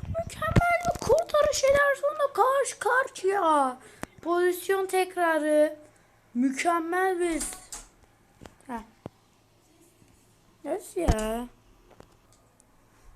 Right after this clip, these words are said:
Ve maç devam ediyor şimdi.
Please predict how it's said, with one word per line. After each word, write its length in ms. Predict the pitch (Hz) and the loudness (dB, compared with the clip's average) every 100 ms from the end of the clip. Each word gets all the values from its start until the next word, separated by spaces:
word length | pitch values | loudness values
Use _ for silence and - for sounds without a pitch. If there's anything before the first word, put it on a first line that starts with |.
| - - - - - | -20 -18 -18 -16 -14
Ve 160 | 220 | -10
maç 420 | 240 247 240 - 240 | -8 -8 -10 -12 -12
devam 340 | 220 233 240 | -10 -10 -10
ediyor 480 | 226 214 214 208 214 | -8 -8 -8 -8 -10
şimdi. 640 | - - 214 208 214 226 | -12 -10 -10 -10 -10 -12